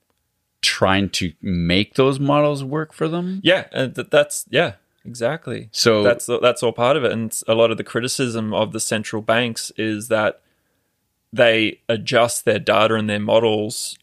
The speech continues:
Speaker 2: to fit what they want to be the outcome rather than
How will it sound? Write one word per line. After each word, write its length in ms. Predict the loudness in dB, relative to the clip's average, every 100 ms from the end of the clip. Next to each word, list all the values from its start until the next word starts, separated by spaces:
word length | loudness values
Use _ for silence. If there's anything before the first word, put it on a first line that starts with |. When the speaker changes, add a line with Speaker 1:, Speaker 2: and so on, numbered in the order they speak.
| -8
Speaker 2:
to 100 | -8
fit 260 | 0 0 2
what 200 | 2 4
they 120 | 0
want 340 | 0 -2 -2
to 100 | -6
be 220 | -6 -4 -4
the 160 | -2
outcome 720 | 0 0 -2 -6 -4 -6 -10 -14 _ -4
rather 380 | 2 4 2 -2
than 440 | -2 -2 -6 -8